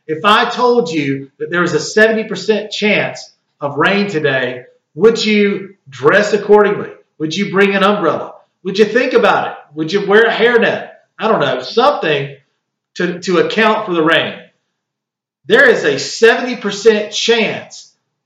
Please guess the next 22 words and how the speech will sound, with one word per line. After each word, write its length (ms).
that 280
seniors 580
today, 560
according 360
to 100
a 160
U 180
S 220
Department 440
of 60
Health 260
and 120
Human 220
Services 560
report, 640
will 180
need 220
some 380
type 300
of 80
long-term 720
care 500